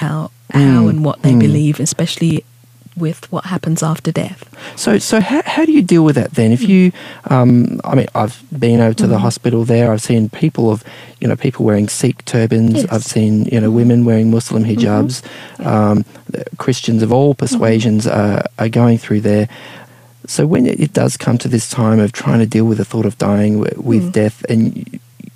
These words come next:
Speaker 2: you are there talking to these people,
Speaker 1: Mm.
Speaker 2: they have beliefs that are quite different from yours.
Speaker 1: Mm.
Speaker 2: How do you deal with that situation? 'Cause I, I think this is helpful for our listeners too,
Speaker 1: Mm.
Speaker 2: because a lot of us will have friends
Speaker 1: Yes.
Speaker 2: who have close family who have died or who are
Speaker 1: Mm-hmm.
Speaker 2: dying and wanna know, "Well,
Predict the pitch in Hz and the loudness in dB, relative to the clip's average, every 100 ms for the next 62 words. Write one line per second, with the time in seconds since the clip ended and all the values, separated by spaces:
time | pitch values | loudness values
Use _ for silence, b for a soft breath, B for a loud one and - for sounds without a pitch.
0 | - _ - 113 113 120 - 107 104 117 | -20 _ -6 0 4 4 2 0 0 2
1 | 110 107 - 127 131 123 113 107 104 - | 2 0 -2 -2 0 -2 -2 -2 -4 -4
2 | 104 104 104 220 208 208 - 101 131 131 | -6 -2 -4 -4 -6 -4 -2 0 0 0
3 | 120 117 - - 117 113 - - - 131 | 0 0 -2 -2 -2 -2 -4 -4 -2 -4
4 | - - 110 113 107 101 107 196 - - | -4 -4 0 2 2 2 0 -2 -6 -8
5 | - 190 180 151 151 147 139 117 - 110 | -4 0 0 0 2 4 4 0 -2 -4
6 | - 110 107 110 - 139 B B B - | 0 0 0 -2 -2 -4 B B B -4
7 | - 208 180 151 - 127 151 - 123 131 | -2 0 0 -2 -2 -2 -2 -2 0 0
8 | - 120 - 123 117 113 95 123 - 147 | 0 -2 0 0 2 2 0 0 2 2
9 | 170 170 127 - 113 110 113 104 117 110 | 2 2 -2 -2 -2 0 -2 -4 -2 2
10 | 110 117 - 180 120 117 120 113 - - | 0 -2 -8 -6 0 0 0 -4 -8 -16
11 | - - 113 - 113 120 120 117 - 110 | -6 -2 -2 0 0 2 2 0 0 -2
12 | 113 127 117 110 107 113 107 110 113 B | 0 0 0 0 0 0 0 0 -2 B
13 | B B B - 123 127 131 131 127 123 | B B B -4 0 2 2 4 2 2
14 | 131 127 | 2 0